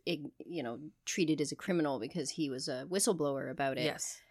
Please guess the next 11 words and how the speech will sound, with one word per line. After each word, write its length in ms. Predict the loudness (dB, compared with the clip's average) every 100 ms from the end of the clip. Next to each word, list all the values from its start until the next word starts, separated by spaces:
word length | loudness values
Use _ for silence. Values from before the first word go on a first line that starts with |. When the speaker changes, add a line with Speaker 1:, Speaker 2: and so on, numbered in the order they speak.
| 0
Speaker 1:
And 220 | 2 6
now 280 | 6 8 6
they're 160 | 6 4
like, 200 | 2 2
"Okay, 260 | 2 2
okay, 200 | 2 0 0
okay, 200 | -2 -2
yeah, 160 | 0 0
you're 140 | 0
right. 200 | 0 -2
He 320 | -4 -2 -2